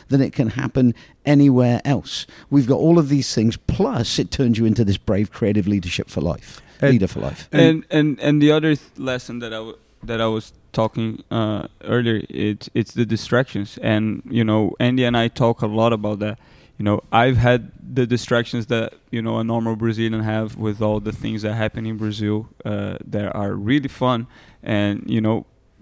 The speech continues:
Speaker 3: but they are distractions. They took me away from the game, you know, uh, and we talk about a lot. We are in the era of the world that there's more distraction, you know. Alcohol is still ac-, accessible for kids.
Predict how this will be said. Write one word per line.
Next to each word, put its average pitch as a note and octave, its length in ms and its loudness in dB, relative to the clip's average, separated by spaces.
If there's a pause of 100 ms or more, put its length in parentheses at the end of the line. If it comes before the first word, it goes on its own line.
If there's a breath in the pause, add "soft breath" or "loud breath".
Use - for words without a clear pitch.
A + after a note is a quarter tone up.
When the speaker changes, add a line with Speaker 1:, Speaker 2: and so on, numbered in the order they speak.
(500)
Speaker 3:
but A#2+ 200 2
they A#2+ 100 2
are A#2+ 120 4
distractions. A2+ 560 -4
They G#2+ 120 0
took - 240 -8
me A2 100 -4
away A2+ 240 0
from A2 200 -6
the G#2 100 -4
game, G#2+ 300 -6 (140)
you A2 120 -6
know, A2 220 -4 (400 soft breath)
uh, - 420 -4
and A2 500 -2 (260)
we A#2 160 0
talk - 280 -2
about A2+ 220 0
a A#2 40 0
lot. B2 300 0
We A2+ 240 2
are A#2 60 4
in A#2+ 140 0
the A#2 200 2 (200)
era A#2+ 380 2
of A#2+ 200 0
the A2+ 80 0
world A2 260 0
that A2+ 120 0
there's A2 260 0
more G#2+ 180 -2
distraction, A2 580 -4 (360 soft breath)
you G#2 120 -2
know. G#2 200 0 (340 soft breath)
Alcohol A#2+ 520 2
is A#2 80 -2
still A#2+ 240 -2
ac-, A#2 200 -4 (120)
accessible A#2 560 -6
for G#2+ 180 -6
kids. G#2+ 420 -8